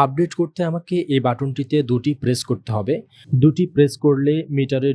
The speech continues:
ডিসপ্লেতে ইন লেখা আসবে। ইন লেখা আসার পর ডিসপ্লেতে কার্ড লেখার একটা সিগন্যাল দিবে। এই সিগন্যাল আসার পরে কার্ডটি মিটারের ঠিক এখানে প্রেস করে ধরে রাখতে হবে।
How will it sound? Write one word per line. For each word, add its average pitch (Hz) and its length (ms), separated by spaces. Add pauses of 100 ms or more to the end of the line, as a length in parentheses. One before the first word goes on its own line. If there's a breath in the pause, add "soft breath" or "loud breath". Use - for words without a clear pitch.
ডিসপ্লেতে 147 500 (280)
ইন 151 100 (140)
লেখা 117 340
আসবে। - 280 (460 soft breath)
ইন 160 180 (120)
লেখা 147 240 (100)
আসার 139 260 (100)
পর 117 180 (280)
ডিসপ্লেতে 139 500 (200)
কার্ড 127 220 (100)
লেখার 127 280
একটা 113 140 (100)
সিগন্যাল 131 420
দিবে। 120 180 (760 loud breath)
এই 160 200
সিগন্যাল 175 380 (320)
আসার 156 260 (120)
পরে 120 220 (180)
কার্ডটি 123 400 (220)
মিটারের 131 440
ঠিক 160 140 (180)
এখানে 131 280 (220)
প্রেস 131 220 (100)
করে 131 240
ধরে 143 240
রাখতে - 280
হবে। 90 180